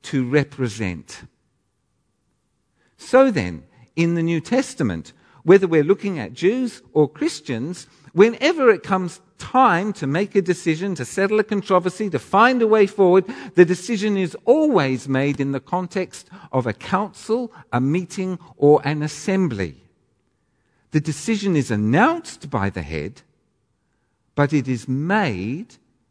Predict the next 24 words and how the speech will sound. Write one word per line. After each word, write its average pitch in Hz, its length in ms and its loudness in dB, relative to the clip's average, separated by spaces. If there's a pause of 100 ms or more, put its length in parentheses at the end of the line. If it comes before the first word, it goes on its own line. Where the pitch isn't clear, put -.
(140)
in 117 280 0
the 107 100 -2
body. 95 440 -6 (1160)
For 135 220 2
example, 143 440 0
in 117 200 -2
Acts 143 280 -2
chapter 143 320 -6
fifteen, 170 580 -6 (200)
the 117 80 -10
first 135 340 -4
church 143 300 -4
council 151 400 -4
in 139 140 -2
Jerusalem, 151 720 -4
a 196 60 -6
decision 180 540 -2
was 165 200 -6
needed, 165 360 -4 (280)
and 110 180 -4
a 98 60 -6
decision 110 560 -2
was 101 180 -8
made. 143 440 0